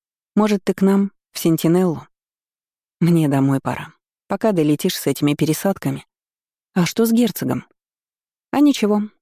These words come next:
странная какая-то у меня судьба, прямо не везёт».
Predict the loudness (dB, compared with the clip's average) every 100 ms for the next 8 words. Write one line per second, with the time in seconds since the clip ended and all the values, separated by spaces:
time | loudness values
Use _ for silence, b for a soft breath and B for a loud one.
0 | _ -16 -4 2 4 2 0 -2 0 2
1 | 2 2 0 -4 -6 -8 -12 _ -2 0
2 | 2 2 0 -2